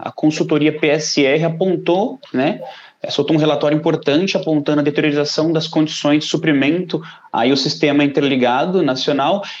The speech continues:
e, inclusive, eles recomendaram medidas, né, medidas de redução do consumo na ponta. É,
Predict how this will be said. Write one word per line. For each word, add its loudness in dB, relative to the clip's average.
e, 6
inclusive, 2
eles 2
recomendaram 2
medidas, 2
né, 0
medidas 2
de -2
redução 0
do 0
consumo 0
na 0
ponta. -2
É, 2